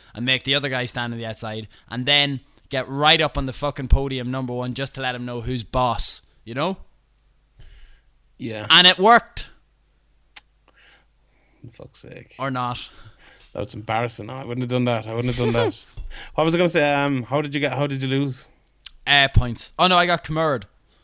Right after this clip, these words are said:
Speaker 2: Did you?
Speaker 1: Kimura.
Speaker 2: Is it, is it
Speaker 1: Uh,
Speaker 2: sore?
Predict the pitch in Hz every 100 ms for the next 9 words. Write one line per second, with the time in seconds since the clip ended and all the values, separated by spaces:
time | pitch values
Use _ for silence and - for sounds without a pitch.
0 | _ _ _ _ 135 139 160 135 - 165
1 | 156 165 - 147 123 104 - 120 143 156
2 | 147 123 - 131 139 113